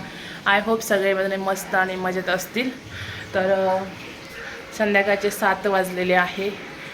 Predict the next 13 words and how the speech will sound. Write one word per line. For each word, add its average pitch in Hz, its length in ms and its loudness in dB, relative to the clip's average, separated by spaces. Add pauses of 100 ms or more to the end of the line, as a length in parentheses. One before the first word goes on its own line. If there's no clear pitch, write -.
(280)
आमच्या 190 320 0
इथं 190 180 -2
सात 190 240 -2
वाजता 180 260 -2
पाणी 196 360 2
येतं 214 320 2 (560)
आणि 180 360 -6
मी 190 300 -6 (540)
चहा 208 160 4
बनवलाय. 190 480 4 (1000)
चहा 208 200 4
बनवायचा 190 440 0
होता 185 340 0